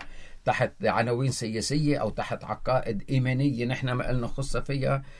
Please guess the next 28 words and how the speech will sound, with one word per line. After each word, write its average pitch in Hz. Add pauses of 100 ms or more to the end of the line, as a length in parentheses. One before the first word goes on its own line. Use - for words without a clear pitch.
(160)
و-، 117
وما 131
بتعني 143
إلا 127
الأشخاص 135
بالإيمان. 135
وبدنا 117
نرجع 117
نأكد 117
إنه 107
إيمان 131
الشخص -
هو 117
بيبقى 127
بينه 131 (300)
وبين 127
ربه 135
أو 127
بين 127
مرجعيته 127
الدينية. 123
بس 135
هيدي 123
ما 131
ممكن 147
إنها 123
تترجم 127
طموحات 120